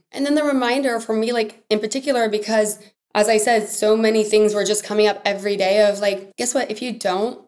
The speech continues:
look at your phone, it doesn't necessarily have to exist. And, you know, just checking out with my kids for days at a time and letting people at work know that I'm sorry and delegating more than I normally would have and realizing, like,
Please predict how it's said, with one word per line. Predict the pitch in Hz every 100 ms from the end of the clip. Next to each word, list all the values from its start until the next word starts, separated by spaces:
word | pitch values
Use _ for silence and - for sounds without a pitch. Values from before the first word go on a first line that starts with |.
| _
look | 196 190 226
at |
your | 214 220
phone, | 214 180 185 220 277 277 - -
it |
doesn't | 240 240 -
necessarily | 214 214 226 220 220
have | 202 185
to | 196
exist. | 190 208 208 - - - _
And, | 202 196 202 196 196 - _
you | 220
know, | 202 185 208 214
just | 247 233 -
checking | 240 233 233
out | 202 233
with | 220
my | 214 202
kids | 190 254 196 - -
for | 208 196 190 -
days | - 202 208
at | 226
a | 220
time | - 185 208
and | 214
letting | 196 196 208
people | 208 208 208
at | -
work | 180 185 190 208
know | 196 190 226 262 - -
that | 208
I'm | 214
sorry | 202 185 185 196 220
and | 202
delegating | 190 190 190 214 208 208
more | 196 190
than | 196 202
I | 196
normally | 190 185 196 196
would | 180 196
have | 214 226
and | 220
realizing, | 202 190 190 185
like, | 196 185